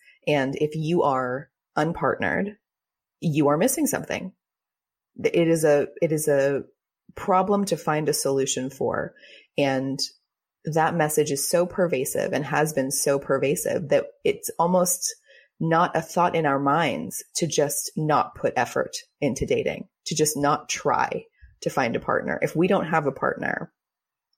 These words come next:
the message we've received is that we have to try to find one. And I want to alleviate some of that stress and pressure by acknowledging that being single is not a problem. It is not a bad thing. It is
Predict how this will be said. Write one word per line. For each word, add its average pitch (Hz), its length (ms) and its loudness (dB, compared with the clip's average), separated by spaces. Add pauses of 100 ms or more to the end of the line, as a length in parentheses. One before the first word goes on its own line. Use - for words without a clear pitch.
the 175 100 2
message 156 340 2
we've 151 280 2
received 135 540 -2
is 139 100 0
that 139 180 2
we 147 140 2
have 135 240 0
to 147 80 -4
try - 200 -2
to - 80 -2
find - 280 -6
one. - 300 -6 (480)
And 135 400 2
I 139 160 4
want 131 400 0
to 131 400 0 (640)
alleviate 151 640 2
some 131 160 0
of 131 140 -2
that 123 200 -2
stress - 460 -2
and 151 180 -2
pressure 151 640 2 (340)
by 131 160 2
acknowledging 131 920 0 (100)
that 131 460 -2
being 135 260 0
single 139 480 0
is 135 140 0
not 143 240 0
a 151 40 2
problem. 135 640 -2 (360)
It 147 100 4
is 151 140 2
not 139 180 2
a 147 60 4
bad 131 420 0
thing. 156 520 -2 (440)
It 151 120 4
is 151 260 2